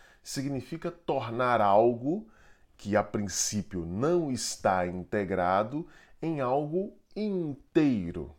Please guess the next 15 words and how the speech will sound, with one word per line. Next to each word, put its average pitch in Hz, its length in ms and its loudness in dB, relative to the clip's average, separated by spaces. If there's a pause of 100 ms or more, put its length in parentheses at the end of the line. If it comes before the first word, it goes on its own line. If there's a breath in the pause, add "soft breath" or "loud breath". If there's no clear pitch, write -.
(300)
em 131 220 -2
algo 139 640 0 (200)
uno. 107 640 -2 (1160 loud breath)
Quando 214 260 6
nós 123 260 0
nascemos, 95 960 -4
embora 131 760 2
o 110 80 -6
nosso 104 340 -4
corpo 131 420 -2
ele 92 120 -4
seja 117 340 -4
um 95 80 -6
corpo 95 380 -8
inteiro, 87 580 -2